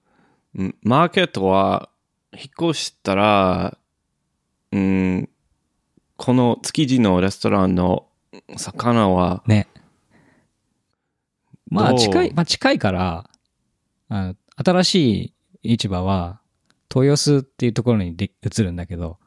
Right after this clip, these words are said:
Speaker 1: うんふん。
Speaker 2: まあ、築地と豊洲は、まあ、近いわ、か-、近いから。
Speaker 1: あー、I see. Okay.
Speaker 2: 大丈夫だと思うよ。
Speaker 1: うん。
Speaker 2: うん。まあ、隣じゃないけど、
Speaker 1: うんふん。
Speaker 2: でもまあ、近いから。
Speaker 1: 近い？
Speaker 2: うん。
Speaker 1: うん。うん。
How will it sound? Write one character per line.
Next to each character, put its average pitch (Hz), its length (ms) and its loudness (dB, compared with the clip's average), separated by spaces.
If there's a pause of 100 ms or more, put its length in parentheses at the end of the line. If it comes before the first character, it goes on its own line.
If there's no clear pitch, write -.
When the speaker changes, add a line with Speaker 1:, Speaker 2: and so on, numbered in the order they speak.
Speaker 1:
う 110 60 0
ん 104 60 2
ふ 113 80 2
ん。 123 100 2
Speaker 2:
ま 131 80 -2
あ、 - 40 -4
築 - 320 -4
地 196 140 0
と - 100 0
豊 160 320 2
洲 160 140 0
は、 147 280 2 (360)
ま 180 80 -4
あ、 156 40 -10
近 - 340 -4
い 175 200 -2
わ、 - 180 -14 (120)
か-、 - 100 -10
近 - 0 -
い - 20 -8
か 123 60 4
ら。 110 600 4
Speaker 1:
あ - 20 2
ー、 92 80 0
I 92 100 -2
see. 90 480 -8
Okay. 95 460 -4
Speaker 2:
大 127 160 -2
丈 127 120 0
夫 90 60 -2
だ 85 140 -4
と 85 100 -10
思 82 180 -10
う 82 40 -12
よ。 92 160 -18 (160)
Speaker 1:
う 101 60 -6
ん。 - 20 -4
Speaker 2:
う 95 60 -2
ん。 90 600 -6 (920)
ま 131 120 2
あ、 101 60 -2
隣 165 460 4
じ 147 120 0
ゃ 139 60 4
な 131 120 4
い 120 60 2
け 98 120 -2
ど、 82 280 -2 (140)
Speaker 1:
う 110 80 2
ん 104 60 4
ふ 110 80 2
ん。 107 180 0 (140)
Speaker 2:
で - 80 -2
も 95 140 0
ま 120 160 2
あ、 - 40 -10
近 - 260 -2
い 92 40 0
か - 80 -2
ら。 85 60 -2
Speaker 1:
近 92 220 4
い？ 110 40 0
Speaker 2:
う - 40 -8
ん。 - 40 -6
Speaker 1:
う 107 40 -2 (200)
ん。 90 280 -8 (1600)
う 92 40 -4
ん。 85 440 -10